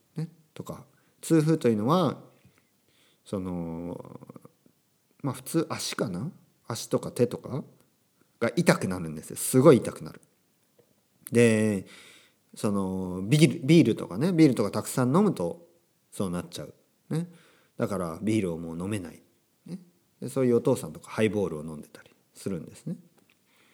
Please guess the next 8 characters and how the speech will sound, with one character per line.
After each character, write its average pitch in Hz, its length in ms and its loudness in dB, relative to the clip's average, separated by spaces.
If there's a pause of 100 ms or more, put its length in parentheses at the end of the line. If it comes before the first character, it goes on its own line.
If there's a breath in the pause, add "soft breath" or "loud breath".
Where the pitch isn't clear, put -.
(960 soft breath)
で、 135 1120 2
あ 147 100 4
と 123 120 6
は 101 80 4
高 202 260 6
血 208 280 2
圧 - 200 4
の 80 180 -8